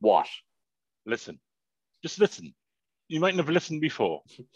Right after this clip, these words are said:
Speaker 2: but listen fucking now. Share the show. So
Speaker 1: Liam,
Speaker 2: just
Speaker 1: Kev, that was like Liam Neeson or something.
Speaker 2: share the
Speaker 1: What
Speaker 2: show.
Speaker 1: hell that was, like. So it was brilliant. Yeah, so we're happy out. Guys, thank you all so much.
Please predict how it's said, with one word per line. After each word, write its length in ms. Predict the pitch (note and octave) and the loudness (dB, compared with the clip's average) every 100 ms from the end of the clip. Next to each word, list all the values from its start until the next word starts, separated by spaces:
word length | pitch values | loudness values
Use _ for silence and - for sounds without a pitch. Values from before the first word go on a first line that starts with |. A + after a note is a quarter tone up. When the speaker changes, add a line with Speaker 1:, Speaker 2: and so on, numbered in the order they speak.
| - - | -18 -6
Speaker 2:
but 140 | C3 | 0
listen 540 | C#3 D#3 - B2+ A2+ G#2 | 4 4 2 0 0 -2
fucking 580 | - D#3 C3+ - G2 | -6 -4 -4 -6 -6
now. 240 | F#2+ G2+ E2 - _ - - _ _ _ | -4 -4 -4 -10 _ -20 -20 _ _ _
Share 220 | - F#3 | -2 0
the 40 | D3 | 0
show. 220 | - - _ _ _ _ _ C3 | -6 -10 _ _ _ _ _ -6
So 100 | C#3+ | -2
Speaker 1:
Liam, 340 | C#3+ B2 B2 - | 0 -2 -6 -8
Speaker 2:
just 100 | - | 4
Speaker 1:
Kev, 200 | D#3+ C#3+ | 6 8
that 80 | F#3 | 6
was 100 | F3 | 6
like 120 | D#3 | 6
Liam 420 | C#3+ D#3 D3 A2+ | 6 6 6 2
Neeson 320 | C3 D#3+ - B2+ | 0 -2 0 2
or 100 | A#2+ | 4
something. 280 | C3 A#2+ | 2 4
Speaker 2:
share 160 | D#3 G3 | 6 8
the 60 | F3+ | 8
Speaker 1:
What 80 | |
Speaker 2:
show. 160 | - C3 | 6 4
Speaker 1:
hell 80 | D3 | 4
that 120 | C3+ | 2
was, 320 | B2 A#2 G#2 - | 2 2 0 -6
like. 120 | D#2+ _ _ - - _ - | -6 _ _ -20 -20 _ 2
So 320 | A#2+ G#2 G2 | 4 6 6
it 80 | F2+ | 4
was 160 | D#2+ - A#2 | 0 -2 2
brilliant. 360 | G#2+ G2 F2+ | 2 2 2
Yeah, 180 | B2+ A2 | 6 6
so 160 | - B2 | 6 6
we're 60 | |
happy 280 | D3 E3 C#3+ | 8 8 6
out. 160 | C3+ B2+ _ _ _ | 6 4 _ _ _
Guys, 360 | C#3+ D#3 C3+ - _ - | 4 6 4 -6 _ -6
thank 220 | D3 C#3+ | -4 -2
you 140 | C#3 | 4
all 200 | C#3+ C3 | 6 6
so 240 | B2 D3 C#3 | 2 0 2
much. 400 | A#2 F#2+ - | 2 0 -6